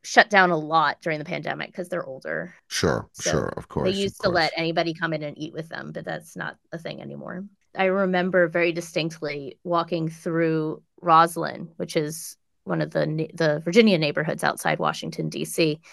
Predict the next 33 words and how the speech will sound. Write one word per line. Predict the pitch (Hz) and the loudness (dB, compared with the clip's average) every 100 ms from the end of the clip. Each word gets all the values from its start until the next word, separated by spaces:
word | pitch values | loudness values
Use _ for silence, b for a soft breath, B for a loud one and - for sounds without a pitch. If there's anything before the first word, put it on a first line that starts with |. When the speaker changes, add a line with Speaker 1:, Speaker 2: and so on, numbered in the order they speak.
| B | B
Speaker 2:
Mm. | B 165 143 | B 2 2
Speaker 1:
And | 185 202 196 | 4 4 6
I | 180 | 4
was, | 196 - | 2 4
like, | 202 | 2
walking | 202 214 233 262 | 6 4 6 2
to | 262 | 2
the | 214 | 0
grocery | 175 180 - 160 | 2 0 0 -6
store | - 147 127 | -4 -4 -4
or | - | -4
something, | 165 160 165 160 | -6 -6 -6 -8
and | 156 | -6
I | |
saw | 170 - 202 | -2 0 2
this | 233 | 0
plaque | - 320 349 - - - - | 4 8 10 8 2 -20 -8
in, | 196 | -4
in | 208 | -2
front | 185 202 214 | 4 6 6
of | |
a, | 214 208 208 208 208 | 6 8 6 6 2
a | 208 | 2
parking | - 320 180 | 6 4 4
garage | 165 151 69 69 208 - - _ _ | 0 -2 -2 -6 -10 -14 -20 _ _
that | 202 190 180 | 6 6 6
noted | 196 196 196 202 | 4 6 6 2
that | 175 | 2
this | 202 247 | 0 0
was | 240 | 0
the | 254 | 2
parking | 302 330 262 | 4 4 4
garage | 202 160 156 151 156 180 | 2 4 4 2 -2 -8